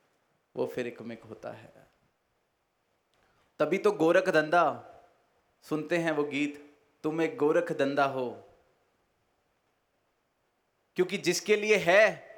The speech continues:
उसके लिए हर थाह में है, हर जर्रे में है, हर पत्ते में है। जिसके लिए नहीं है उसके आगे कुछ भी ला के रख दो, उसके लिए नहीं है, हो भी नहीं और हर्जा हो,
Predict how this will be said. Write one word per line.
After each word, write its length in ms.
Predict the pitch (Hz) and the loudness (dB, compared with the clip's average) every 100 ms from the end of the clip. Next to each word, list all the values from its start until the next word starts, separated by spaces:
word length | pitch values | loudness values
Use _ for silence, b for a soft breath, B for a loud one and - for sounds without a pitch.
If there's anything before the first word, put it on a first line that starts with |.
| - - | -20 -8
उसके 280 | 151 - 160 | -8 -2 -2
लिए 140 | 156 | 0
हर 260 | 135 139 - | -2 -4 -6
थाह 220 | - 131 | -6 -6
में 140 | 160 156 | -4 -8
है, 280 | 143 135 | -6 -6
हर 120 | 135 123 | -6 -8
जर्रे 380 | 131 123 139 | -6 -6 -4
में 140 | 147 139 | -6 -6
है, 120 | 135 | -8
हर 140 | 131 | -8
पत्ते 380 | 123 123 - 143 | -8 -12 -14 -14
में 140 | 135 123 | -12 -14
है। 200 | 120 - _ _ _ _ _ _ | -18 -20 _ _ _ _ _ _
जिसके 260 | 143 - 175 | -16 -6 -4
लिए 120 | 165 | -2
नहीं 320 | 135 135 156 | -4 -8 -10
है 300 | 135 - - _ _ _ _ _ _ _ _ | -12 -18 -20 _ _ _ _ _ _ _ _
उसके 260 | 131 - 160 | -16 -6 -2
आगे 220 | 143 143 | 0 -2
कुछ 260 | 143 151 147 | -4 -8 -4
भी 140 | 156 | -2
ला 180 | 139 127 | 0 -2
के 160 | 156 | 0
रख 160 | 139 143 | -2 -2
दो, 180 | 143 143 | -4 -4
उसके 260 | 143 - | -4 -6
लिए 140 | 143 143 | -6 -6
नहीं 280 | 131 131 143 | -6 -8 -10
है, 220 | 139 - _ _ _ _ _ _ _ _ _ - | -14 -20 _ _ _ _ _ _ _ _ _ -4
हो 100 | 139 | -2
भी 160 | 143 | -2
नहीं 340 | 143 135 147 156 | -4 -6 -6 -4
और 140 | 147 | -4
हर्जा 360 | 135 135 127 135 | -4 -6 -4 -4
हो, 360 | 135 131 233 | -4 -10 -12